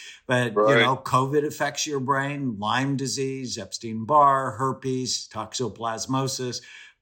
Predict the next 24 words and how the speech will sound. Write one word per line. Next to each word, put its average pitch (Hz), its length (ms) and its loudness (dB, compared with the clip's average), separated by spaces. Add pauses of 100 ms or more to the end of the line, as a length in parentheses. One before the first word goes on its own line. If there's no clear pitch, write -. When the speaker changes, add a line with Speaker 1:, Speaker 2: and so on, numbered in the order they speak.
Speaker 1:
parasite 127 560 -2
from 113 240 -8
cats. 117 540 0 (340)
Um, 110 380 -4 (100)
N 151 260 2
is 123 200 -2
neurohormone 139 1080 0
disorders. 147 920 -2
And 127 320 -2 (280)
Phil, 156 240 6
I 151 140 6
have 131 140 2
never 131 420 0
seen 113 520 -4 (340)
of 120 140 -8
this 120 260 -2
rash 117 680 0
epidemic 117 840 -2 (100)
of 113 200 -12
teenage 120 520 0
boys 110 400 -4
with 104 160 -14
low 110 180 -8
testosterone. 98 840 -10